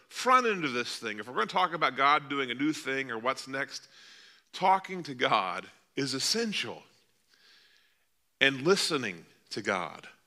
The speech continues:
is essential. Moses does pretty good on the first. At times, he struggles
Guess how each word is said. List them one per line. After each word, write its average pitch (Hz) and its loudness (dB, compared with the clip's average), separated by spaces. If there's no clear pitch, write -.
is 107 -8
essential. 95 -6
Moses 208 4
does 156 2
pretty 208 0
good 180 0
on 170 0
the 156 -4
first. - -6
At 117 -12
times, 107 2
he 101 -8
struggles 104 -2